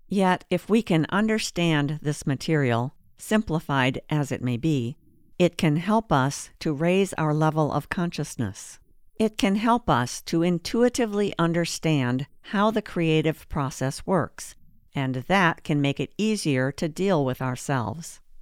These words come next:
Accelerating our spiritual progress is tremendously joyful for everyone. Not only is this the way to create more joy, it leads to more peace, more excitement,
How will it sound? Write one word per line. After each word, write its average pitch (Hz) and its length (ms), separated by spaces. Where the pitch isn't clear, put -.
Accelerating 147 1000
our 139 240
spiritual 190 680
progress 131 760
is 165 260
tremendously 180 840
joyful 135 800
for - 220
everyone. 131 680
Not 165 400
only 190 460
is 151 220
this 156 240
the 147 160
way 180 260
to 160 120
create 160 560
more 135 200
joy, 156 580
it - 220
leads 196 360
to - 140
more 135 260
peace, - 640
more 208 280
excitement, 170 800